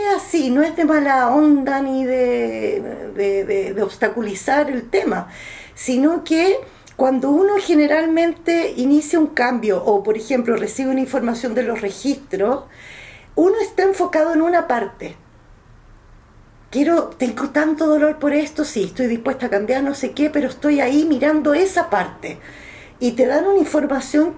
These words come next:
que es mucho más trascendente y que afecta mucho más ámbitos que esa parte que tú solo estás mirando.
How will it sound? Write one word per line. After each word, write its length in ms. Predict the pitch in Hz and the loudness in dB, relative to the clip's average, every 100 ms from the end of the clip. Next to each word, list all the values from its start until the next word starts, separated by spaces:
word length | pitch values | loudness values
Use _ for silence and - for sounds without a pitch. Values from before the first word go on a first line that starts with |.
| - | -10
que 100 | - | -6
es 80 | 226 | -4
mucho 420 | 185 240 359 - | 0 0 0 0
más 200 | 294 254 | -2 0
trascendente 920 | - 247 254 214 226 269 277 349 370 453 | -2 -2 -2 -2 0 -2 0 -2 0 -2
y 200 | 240 226 | -2 -4
que 460 | - 220 196 185 - - | -2 2 2 0 -4 -6
afecta 540 | - 190 285 277 - 269 | -6 -2 -4 -4 0 0
mucho 440 | 247 349 381 269 | 2 0 0 -2
más 300 | 220 233 - | 0 -2 -2
ámbitos 680 | 220 247 240 208 208 254 - - - - | -2 -2 -4 -4 -2 -2 -4 -16 -16 -4
que 100 | 240 | -2
esa 240 | 254 285 | 0 0
parte 380 | 226 220 220 254 | 0 -2 -4 -6
que 120 | 226 | -6
tú 260 | 220 254 277 | -6 -6 -6
solo 340 | - 254 247 | -2 0 0
estás 240 | 233 240 202 | -2 -6 -6
mirando. 580 | 208 180 170 160 147 | -4 -4 -6 -8 -12